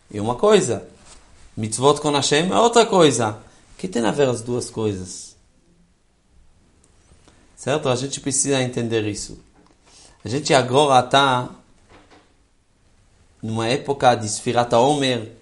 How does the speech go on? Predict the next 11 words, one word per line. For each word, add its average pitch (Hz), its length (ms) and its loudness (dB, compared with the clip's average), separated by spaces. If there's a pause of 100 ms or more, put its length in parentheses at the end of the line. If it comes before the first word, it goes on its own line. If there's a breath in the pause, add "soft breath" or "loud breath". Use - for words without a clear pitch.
(380 soft breath)
que 117 140 -6
faleceram 151 560 0
os 123 100 -2
vinte 190 260 -2
e 160 40 -8
quatro 143 320 2
mil 127 340 -2
alunos 110 680 -8 (340)
de 113 80 -6
Rabbi 107 220 -2
Akiva. - 340 -12